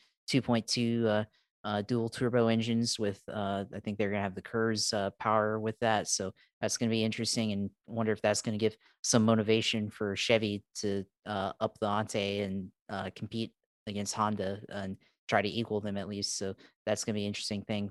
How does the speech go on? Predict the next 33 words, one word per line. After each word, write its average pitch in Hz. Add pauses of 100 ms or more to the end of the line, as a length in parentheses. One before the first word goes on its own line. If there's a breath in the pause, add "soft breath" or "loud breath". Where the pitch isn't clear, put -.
(120)
But, 101 (120)
you 117
know, 104
at 107
the 120
end 120
of 113
the 113
day, 113
I, 110
it's -
also 107
gonna 110
come 117
down 107
to, 101 (380 soft breath)
uh, 101 (400)
how 113
much, 113
uh, 104
Joseph 107
Newgarden 107
can 101 (340)
challenge, 107
uh, 98
Scott 101
Dixon. 110 (420 soft breath)
You 110
know, 101
if, -
if 113
he 110
can 107